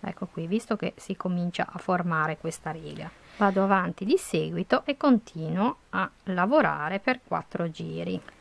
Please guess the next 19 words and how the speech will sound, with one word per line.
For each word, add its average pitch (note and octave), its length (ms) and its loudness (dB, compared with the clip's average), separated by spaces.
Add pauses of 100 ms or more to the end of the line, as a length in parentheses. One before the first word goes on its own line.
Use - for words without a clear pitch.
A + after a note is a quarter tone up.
(380)
e G3+ 120 -8
continua F#3+ 580 0
a - 120 -14
formarsi G3+ 760 0
questa E3+ 440 -6
righettina. F3 920 -8
Adesso G#3 480 -4
riprendo F3+ 580 -2
di A#3 160 0
qua. F#3+ 300 6
Eh, - 80 0
qui G#3+ 320 4
continuiamo F3 880 0
a E3 80 -2
lavorare F3 840 -4 (140)
due F3 440 -8
mezze F3 460 -4
maglie D#3 380 -8
alte C#4 680 2